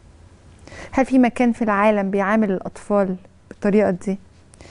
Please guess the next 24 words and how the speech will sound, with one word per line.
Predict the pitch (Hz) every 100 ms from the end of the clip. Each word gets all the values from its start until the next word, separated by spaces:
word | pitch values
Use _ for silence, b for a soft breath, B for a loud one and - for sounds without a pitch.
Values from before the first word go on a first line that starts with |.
| B B
هل | B 277
في | 294
مكان | 277 269 269
في | 247
العالم | 226 220 233 233 214
ممكن | 220 233
تدخل | 247 - 226
لدكتور | 202 214 - 233
غير | 214 220
متخصص | 208 190 - 233 - 196 175
يختار | 196 - 240
لك | 226
دكتور | 185 185 - 226
على | 220 202
مزاجه | 190 180 202 190 180
عشان | 165 185
السبوبة | - 185 170 190 196
ما | 180 170 -
تضيعش؟ | 180 175 - - - - - B B B B B B B - - - - - - - - -
أبقى | 196 -
أنا | 226
تخصص | 220 208 220 214 190 -
مثلًا | 214 208 185 175 -
قلب | 220 214